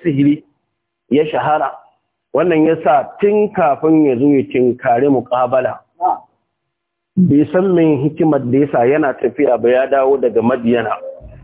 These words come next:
Allah kawai ya ce masa, "Wa ma tilka bi yaminika ya Musa? Me a hannunka na dama?" Ya ce, "Qala hiya asaya, wannan sanda ta ce. Atawakkau alaiha, ina kishingida a kanta.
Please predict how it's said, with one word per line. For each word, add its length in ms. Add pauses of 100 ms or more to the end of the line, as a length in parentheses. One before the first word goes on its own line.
(500)
Allah 280
kawai 240
ya 80
ce 80
masa, 240
"Wa 100
ma 120
tilka 300
bi 200
yaminika 380
ya 120
Musa? 360 (720)
Me 140
a 160
hannunka 380
na 100
dama?" 320 (720)
Ya 160
ce, 100
"Qala 300
hiya 320
asaya, 320
wannan 340
sanda 320
ta 220
ce. 120 (640)
Atawakkau 680
alaiha, 560
ina 160
kishingida 640
a 80
kanta. 400